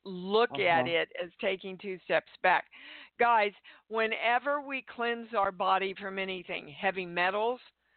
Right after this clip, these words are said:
Speaker 1: um, viruses, any of that, when part of that dies off or sloughs off, you can actually feel worse again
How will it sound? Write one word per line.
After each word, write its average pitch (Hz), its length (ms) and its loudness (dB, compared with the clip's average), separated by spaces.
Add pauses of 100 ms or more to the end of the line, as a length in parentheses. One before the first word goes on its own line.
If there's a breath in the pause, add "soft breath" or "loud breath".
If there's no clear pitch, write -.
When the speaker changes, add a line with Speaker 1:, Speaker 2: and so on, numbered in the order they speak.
(420)
Speaker 1:
um, 170 440 2 (280)
viruses, 226 800 0 (400 soft breath)
any 226 340 0
of 175 240 -2
that, 170 320 4 (400 soft breath)
when 254 720 2 (340)
part 240 320 2
of 240 160 -4
that 196 360 2
dies 196 440 2
off 190 340 2 (360 soft breath)
or 190 160 -8 (120)
sloughs 196 420 0
off, 220 320 0 (580 soft breath)
you 226 160 -12
can 226 180 -6
actually 226 680 -2 (160)
feel 220 460 -2
worse 220 420 0
again 170 600 -4